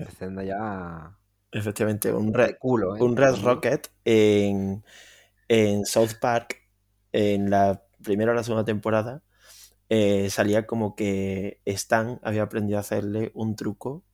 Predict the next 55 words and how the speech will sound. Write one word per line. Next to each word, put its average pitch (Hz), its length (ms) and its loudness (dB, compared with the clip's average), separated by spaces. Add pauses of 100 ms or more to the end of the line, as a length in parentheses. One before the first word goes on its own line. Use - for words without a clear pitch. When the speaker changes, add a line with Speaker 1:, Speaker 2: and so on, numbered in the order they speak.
(160)
Speaker 2:
a 98 200 -4
su 98 200 -10
perro. 101 420 -6
Le 104 120 -6
decía, 98 460 -6
"Red 202 200 2
Rocket, 156 320 -8 (100)
Red 226 160 -6
Rocket". - 380 -14
Y - 80 -8
era 123 160 -4
que - 80 -4
el 101 80 -8
perro 120 180 -2
se 107 80 -4
ponía 113 220 -2
boca 101 160 -6
arriba 113 280 -4
y - 120 -6
él 104 60 -2
le 110 60 0
hacía 110 140 -6
una 104 140 -6
paja - 180 -8
al 98 80 -8
perro. - 300 -14 (200)
Pero 113 140 2
él 117 60 2
no 120 80 0
sabía 107 280 0
que 98 120 -6
era 101 100 -4
una 98 160 -6
paja. - 220 -12
O 110 40 -20
sea, 95 220 -10
son 98 240 -8
niños, 104 380 -8
es - 100 -10
la 101 140 -8
gracia 98 260 -8
de 98 60 -8
South - 240 -10
Park, - 260 -12 (240)
que - 120 -10
ellos 101 120 -6
no 98 160 -6
saben. 104 320 -10 (800)
Y 113 140 2
era, 104 120 0
"Venga, 185 240 -2 (100)
Red 214 200 0
Rocket, 175 360 -8
Red 190 200 -6
Rocket". - 260 -10